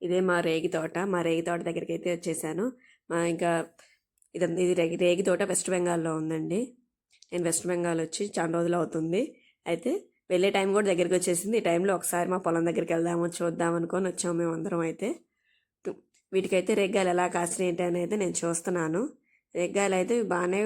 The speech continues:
పర్వాలేదు కాసినాయి. మా చే-, మా చేనులో ఇవి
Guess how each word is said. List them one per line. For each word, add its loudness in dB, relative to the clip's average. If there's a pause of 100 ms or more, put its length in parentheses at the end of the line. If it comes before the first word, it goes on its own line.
(140)
పర్వాలేదు 2
కాసినాయి. 0 (140)
మా 0
చే-, 2
మా 0
చేనులో 0 (120)
ఇవి 0